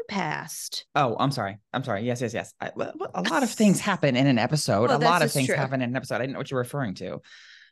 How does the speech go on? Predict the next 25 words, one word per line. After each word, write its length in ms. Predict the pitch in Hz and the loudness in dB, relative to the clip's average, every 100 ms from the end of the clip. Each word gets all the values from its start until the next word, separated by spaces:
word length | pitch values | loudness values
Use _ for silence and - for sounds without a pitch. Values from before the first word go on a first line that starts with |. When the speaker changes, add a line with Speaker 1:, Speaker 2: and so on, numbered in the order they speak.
| - | -6
Speaker 2:
Um, 440 | 104 98 87 - _ _ - | -4 -4 -4 -8 _ _ -4
Speaker 1:
It 140 | 247 | -2
made 240 | 247 247 208 | 0 -2 -4
me 120 | 190 | -8
sad. 400 | - 135 120 - _ _ _ _ | -8 -10 -10 -12 _ _ _ _
Speaker 2:
It 120 | - 185 | 0 4
was 220 | 170 139 | 4 2
sad. 240 | - 143 - | 0 -4 -4
No, 160 | - 143 | 2 4
it 40 | |
was 180 | 131 123 | 4 2
sad. 160 | 104 95 | -2 -2
I, 280 | 113 123 123 | -2 0 -2
um, 460 | 117 107 101 95 - _ _ _ _ _ _ _ _ - | -2 -4 -6 -10 -16 _ _ _ _ _ _ _ _ -2
I 80 | 131 | 0
did. 160 | 117 | 2
I, 120 | 104 - | 2 2
I 120 | 120 | -2
felt 280 | 123 117 107 | -2 -4 -4
really, 840 | 92 110 117 117 113 107 104 104 - _ | -4 -2 0 2 0 0 -2 -4 -10 _
really 280 | - 117 110 | -4 0 0
poorly 320 | 104 104 101 | -2 -4 -4
for 180 | 98 101 | -4 -4
her. 420 | 95 98 95 92 - | -2 -2 0 -2 -4
Um, 500 | 90 90 90 90 | -4 -4 -4 -4